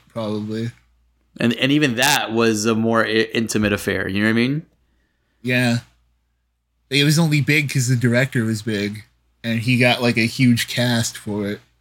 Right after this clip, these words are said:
Speaker 1: you know?
Speaker 2: Yeah, the legit.
Speaker 1: Fucking
Speaker 2: That was a good, really good fucking movie, though.
Speaker 1: <laughs> Nash Bridges was great.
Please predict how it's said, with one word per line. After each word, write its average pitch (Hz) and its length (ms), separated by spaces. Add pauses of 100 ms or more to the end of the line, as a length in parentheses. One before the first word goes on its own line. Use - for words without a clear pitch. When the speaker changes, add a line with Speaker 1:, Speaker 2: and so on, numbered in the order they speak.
Speaker 1:
you 104 100
know? 101 240 (440)
Speaker 2:
Yeah, 107 280
the 95 100
legit. 95 420
Speaker 1:
Fucking 92 180
Speaker 2:
That 104 100
was 98 140
a - 20
good, 90 180 (100)
really 90 280
good 92 160
fucking - 320
movie, 78 240
though. - 200 (540)
Speaker 1:
<laughs> 180 520
Nash 131 360
Bridges 135 380
was 120 120
great. 131 460